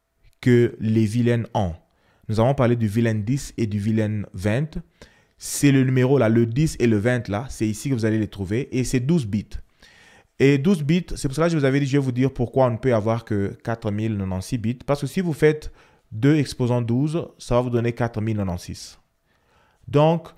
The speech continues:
ce champ-là n'a que douze caractères. Donc, les numéros que nous pouvons avoir ici ne peuvent aller que de zéro à quatre mille quatre-vingt-cinq. Alors, voilà d'une façon graphique à quoi va ressembler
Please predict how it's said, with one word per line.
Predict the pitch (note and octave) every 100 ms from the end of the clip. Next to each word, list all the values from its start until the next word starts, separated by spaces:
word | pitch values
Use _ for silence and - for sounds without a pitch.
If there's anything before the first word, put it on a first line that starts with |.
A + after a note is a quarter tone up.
| _ -
ce | - C#3+
champ-là | - F3+ E3 D#3
n'a | D#3 C3+
que | C#3
douze | A#2 C3+ E3
caractères. | A#2+ F#2+ G2 G#2+ A#2+ D3+ - - -
Donc, | C3+ D3+
les | C#3+ C#3
numéros | C3+ C3+ C3+ F3
que | F3
nous | D3
pouvons | C3 B2+
avoir | C3 G#2+ A2+ A2
ici | - G2+ - D#3 F3+ _ _ _ _ _ _
ne | A#2 A#2+
peuvent | D3+ E3 D#3
aller | B2 A#2 C3+
que | C3 A#2
de | G#2+ G#2+ G#2+ -
zéro | G#2 G#2+ G#2+ A#2+ D3 - _ _ _ _
à | G#2 G#2 - -
quatre | - C3 - A2
mille | A2+ B2 C3 -
quatre-vingt-cinq. | G#2 G#2+ G2+ - G#2 D#2+ - - _ - _ -
Alors, | C3+ A#2+ F2
voilà | E2+ A#2+ D#3 F3+
d'une | F#3
façon | E3 C#3+ D3+ D3 C#3+
graphique | G#2+ A2+ A#2 E3 E3+ -
à | A#2+
quoi | A#2 C3 B2+ B2+ C3
va | G#2+ A#2
ressembler | A2+ G#2+ A2 G#2 G#2 A2 A2